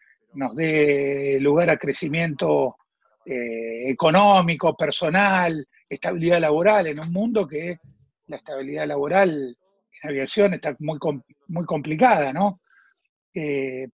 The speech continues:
pero yo no, no, no, no, no me imagino diferencias. Eh, más, es, es más folclore que otra cosa, Diego, no hay,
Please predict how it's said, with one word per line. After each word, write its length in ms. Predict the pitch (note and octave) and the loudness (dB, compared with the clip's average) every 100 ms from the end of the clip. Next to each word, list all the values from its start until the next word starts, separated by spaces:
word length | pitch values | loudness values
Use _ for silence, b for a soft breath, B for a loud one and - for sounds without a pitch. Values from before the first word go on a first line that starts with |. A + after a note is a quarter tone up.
| - | -10
pero 380 | D3 D3 D#3 D#3+ | -8 -4 -6 -6
yo 260 | - C#4+ | -10 -8
no, 200 | D#4 B3 | 0 2
no, 640 | B3 B3 A3+ G#3+ G3+ F#3 - _ _ _ _ _ - | 4 2 4 2 2 -2 -8 _ _ _ _ _ -10
no, 140 | G3+ | -6
no, 200 | G3+ A#3+ | 2 6
no 140 | C#4+ D4+ | 6 6
me 80 | D#4+ | 4
imagino 420 | - - C#4+ F#3 | 0 4 4 4
diferencias. 600 | C#3+ C#3+ C#3 C#3 C#3+ C#3 | -2 -6 -6 -4 -6 -4
Eh, 160 | D#3 D3+ | -4 -4
más, 400 | E3+ A3 - - C#4 D4 | 0 0 0 -10 -16 -4
es, 160 | A3+ A3 - | -2 -2 2
es 140 | B3+ | 4
más 500 | C4+ D4 C#4 - - _ _ _ _ | 6 6 6 0 -16 _ _ _ _
folclore 580 | G3+ F3+ - D4+ E4 G3+ | 0 0 6 6 6 2
que 100 | F#3 | -2
otra 200 | - - | -6 -4
cosa, 320 | C4 - - | -2 -2 -4
Diego, 300 | D#3+ A#3+ F3 | -4 -2 -2
no 140 | F3 | 0
hay, 460 | C4+ A3+ D3 C3 B2 | 0 0 -4 -8 -14